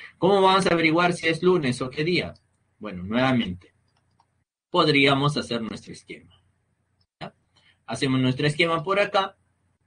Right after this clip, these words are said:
Vamos a tomar así. Quiero averiguar el día cuatro de abril de ese año. ¿Sí? ¿Qué día será? Le voy a llamar el día X. Y debo de tomar una fecha de referencia.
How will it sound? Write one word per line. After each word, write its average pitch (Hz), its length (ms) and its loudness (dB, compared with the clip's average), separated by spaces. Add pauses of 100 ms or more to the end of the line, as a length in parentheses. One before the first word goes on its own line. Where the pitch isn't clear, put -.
(200)
Vamos 87 260 -16
a - 80 -14
tomar 127 400 -4 (1080)
así. - 380 -10 (520)
Quiero 117 220 0
averiguar 104 640 -2
el 95 200 -10
día 92 380 -8 (140)
cuatro 113 720 -4
de 92 360 -10
abril 113 560 -4 (380)
de 92 240 -6
ese 98 260 -6
año. 117 380 -2 (640)
¿Sí? 131 320 -6
¿Qué 127 140 0
día 123 220 2
será? 127 320 -2
Le - 100 -2
voy 104 180 -4
a 101 60 -4
llamar 101 200 -8
el 90 100 -6
día 90 200 -6
X. 123 600 -6 (260)
Y 196 140 2
debo 196 260 6
de 208 120 6
tomar 160 360 2
una 170 200 2
fecha 165 260 0
de 147 140 2
referencia. 127 720 -6